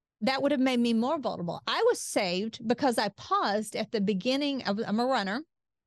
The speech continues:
paused at the beginning of the running path that went down into secluded wooded area. There was a man behind me and I felt weird.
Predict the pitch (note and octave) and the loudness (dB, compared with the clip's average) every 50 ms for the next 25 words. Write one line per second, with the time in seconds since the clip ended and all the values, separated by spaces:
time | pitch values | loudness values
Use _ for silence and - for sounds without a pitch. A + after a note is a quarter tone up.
0 | _ _ _ _ _ _ _ - - D#4 D#4+ D#4+ D4 C4+ - C4+ A#3+ - A#3+ A3 | _ _ _ _ _ _ _ -6 -4 -2 0 2 0 0 0 -4 -2 0 -2 0
1 | G#3 A#3 G3+ G#3+ A#3 A#3+ B3+ B3 A#3 G#3 G3 G#3+ G3+ B3 B3+ C#4+ D#4 C#4+ B3 - | 0 0 0 0 0 0 0 -2 -2 -2 -2 0 0 -2 -2 -2 -4 -6 -6 -4
2 | A#3+ F#3 F3+ F#3 - G#3+ - G#3 A3 A#3 F3+ A3+ G#3+ A#3 G#3+ G#3 G3+ G3+ G#3+ - | -4 -4 -4 -2 -2 -2 0 2 0 2 2 2 2 2 2 2 0 0 -2 -2
3 | A3+ F#3+ - - G#3 - - A#3+ G#3+ G3+ G3 G3 F#3+ F#3 F3+ F3+ F3+ F3 F#3 G3 | -4 -6 -4 -6 -6 -4 -2 0 2 2 2 2 2 2 2 2 0 0 0 0
4 | F3+ F3 F#3 G3 - - - - - - _ _ A3+ G#3+ G#3+ G#3 F#3+ A3+ G#3+ G#3 | -2 -4 -6 -8 -10 -14 -16 -20 -20 -20 _ _ 4 6 6 6 6 4 4 4
5 | G#3 A3 A#3+ C4+ D#4 E4+ D4+ B3+ B3+ F#3+ F#3 F#3 F3 E3+ F#3 A3 D#4 - _ _ | 4 4 4 4 2 2 2 2 0 0 0 0 0 0 0 -2 -2 -6 _ _
6 | _ _ _ _ _ _ _ _ _ _ _ - A3+ A3+ A3 A3 A3+ A#3+ A#3+ B3 | _ _ _ _ _ _ _ _ _ _ _ -2 0 0 2 2 2 2 2 0
7 | - A3 A3 A3+ A#3+ - C4+ C4+ B3+ B3 C#4+ G4+ B4 G4 - D3 E3 | 0 0 0 0 0 2 0 0 0 0 0 0 0 0 0 -4 -8